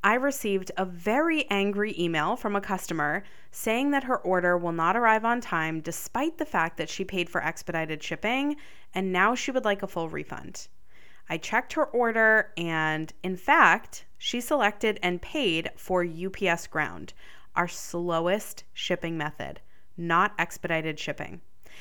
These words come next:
I'm having a hard time wording my response, and I can't figure out a way to say anything except, "I'm sorry, but the shipping method you selected was in fact U P S Ground,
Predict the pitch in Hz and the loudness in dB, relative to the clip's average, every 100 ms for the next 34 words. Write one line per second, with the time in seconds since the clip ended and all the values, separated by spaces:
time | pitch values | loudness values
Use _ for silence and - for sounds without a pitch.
0 | - - 180 190 220 247 254 226 208 220 | -14 -8 -2 2 2 2 2 4 2 2
1 | 208 185 165 185 208 214 277 - 208 185 | 0 2 2 2 2 0 0 2 4 4
2 | 262 - - - - - - 190 190 - | 0 -6 -10 -12 -14 -8 0 0 0 -2
3 | 294 294 302 269 254 190 185 190 185 175 | -2 0 -4 0 6 8 8 6 0 2
4 | 175 175 175 180 180 - 262 311 285 240 | 2 2 0 -2 -2 4 4 4 2 0
5 | 214 214 180 160 - - - - - - | 0 0 4 4 2 -10 -12 -14 -14 -4
6 | 185 254 - 190 160 170 269 359 - 185 | 0 0 4 6 6 4 2 0 -2 -2
7 | 180 185 196 190 220 185 185 185 185 - | 0 -2 -2 -2 0 0 0 -2 -2 -2
8 | 180 170 180 170 165 - 175 175 - 302 | -4 -2 -2 -2 -4 -4 -4 -2 4 8
9 | 214 214 - 170 185 190 196 - 156 151 | 8 6 -4 -6 0 0 0 0 0 2
10 | 175 196 | -2 -4